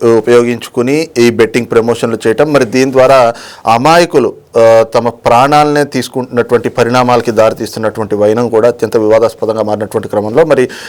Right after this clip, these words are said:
అటు రెండు తెలుగు రాష్ట్రాల ప్రభుత్వాలు, ఆ, మరి ప్రమోషన్లు చేస్తున్నటువంటి, ఆ, సెలబ్రిటీలు కావచ్చు, లేదంటే సోషల్ మీడియా ఇన్‌ఫ్లుయెన్సర్లు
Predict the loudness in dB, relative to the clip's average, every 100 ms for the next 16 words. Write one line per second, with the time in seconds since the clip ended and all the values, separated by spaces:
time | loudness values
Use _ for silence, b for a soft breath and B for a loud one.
0 | B 0 2 0 2 2 2 2 2 2
1 | 2 2 0 -2 -4 -6 -2 2 2 0
2 | -4 _ -2 0 2 0 0 2 2 2
3 | 0 -4 -4 -4 -4 -4 -6 -4 -2 -2
4 | -4 B B B 0 2 0 0 -2 -2
5 | 0 2 2 2 -2 0 2 2 0 2
6 | 4 4 0 -4 0 2 0 0 2 2
7 | 2 -2 -2 0 0 0 -4 -6